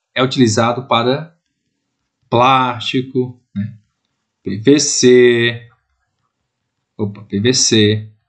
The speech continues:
garrafa pet, Tupperware, caneta, escova de dente e até C Ds, ok?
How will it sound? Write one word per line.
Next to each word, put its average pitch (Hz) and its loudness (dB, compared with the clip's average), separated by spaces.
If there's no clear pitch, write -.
garrafa 123 -2
pet, 123 -4
Tupperware, 120 0
caneta, 120 0
escova 101 -4
de 135 0
dente 123 0
e - 2
até 123 -4
C - -4
Ds, - -10
ok? 180 -4